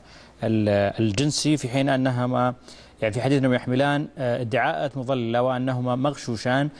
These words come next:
بمادة دوائية لا تستخدم إلا بوصفة طبية. وأوضحت الهيئة في بيان على موقعها الإلكتروني أن المستحضر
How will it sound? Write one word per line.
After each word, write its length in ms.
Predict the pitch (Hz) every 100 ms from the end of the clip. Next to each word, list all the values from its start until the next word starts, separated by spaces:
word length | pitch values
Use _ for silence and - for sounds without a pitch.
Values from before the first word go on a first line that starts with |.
| - -
بمادة 340 | 127 135 127 110
دوائية 520 | 117 117 131 131 120
لا 120 | 143
تستخدم 480 | 151 - 139 123 131
إلا 200 | 123 113
بوصفة 420 | 104 120 147 -
طبية. 360 | 113 107 127 180
وأوضحت 460 | 196 151 117 120 110
الهيئة 380 | 107 110 104 104 - - - -
في 100 | -
بيان 400 | 120 123 127 127
على 380 | 123 113 113 110
موقعها 420 | 127 117 - 110 107
الإلكتروني 520 | 104 - 120 117 117
أن 100 | 113
المستحضر 640 | 110 107 - - 120